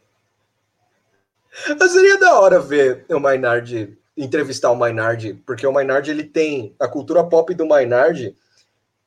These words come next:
Se a gente fica puto com Gen X, assim, o Mainardi é mais foda, assim, porque ele fala,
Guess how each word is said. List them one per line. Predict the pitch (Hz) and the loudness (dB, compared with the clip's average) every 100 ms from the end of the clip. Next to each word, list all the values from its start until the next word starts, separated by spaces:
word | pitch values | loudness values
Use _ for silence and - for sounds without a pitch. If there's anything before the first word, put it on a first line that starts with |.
| _ | _
Se | _ 190 | _ -2
a | |
gente | 165 175 175 | 0 -2 -4
fica | 180 196 180 170 | -8 -8 -2 -2
puto | - 147 175 160 | -2 -8 -8 -8
com | 165 123 | -8 -10
Gen | 113 143 123 | -6 -4 -2
X, | 135 151 - 113 | -2 -2 -6 -14
assim, | 110 - 139 160 _ _ _ _ _ _ _ | -14 -10 -12 -12 _ _ _ _ _ _ _
o | 120 | -2
Mainardi | 127 123 139 170 | 2 4 2 2
é | |
mais | 175 202 | 2 0
foda, | - 185 175 170 | 0 4 4 2
assim, | 160 - 104 | -4 -14 -16
porque | 113 107 | -16 -8
ele | 123 131 | -8 -8
fala, | - 127 147 131 | -4 0 2 0